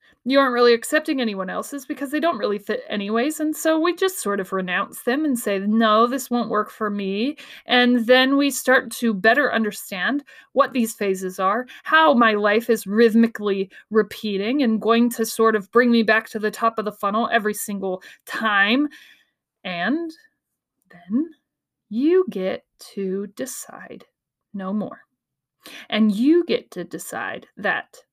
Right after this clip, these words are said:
today it was life according to someone else, and tomorrow it is life according to me.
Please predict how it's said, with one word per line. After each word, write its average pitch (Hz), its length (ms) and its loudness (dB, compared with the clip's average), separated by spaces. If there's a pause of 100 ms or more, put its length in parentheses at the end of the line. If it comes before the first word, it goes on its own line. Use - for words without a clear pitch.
(680)
today 208 800 -6 (1300)
it 214 180 2
was 190 200 -6
life 175 480 -4
according 180 380 -6
to - 180 -16
someone 160 380 -14
else, - 480 -10 (720)
and 220 320 -4
tomorrow - 760 -4 (460)
it 202 160 -6
is 202 200 -6
life 143 520 -10 (460)
according 185 460 -10
to - 140 -20
me. - 240 -16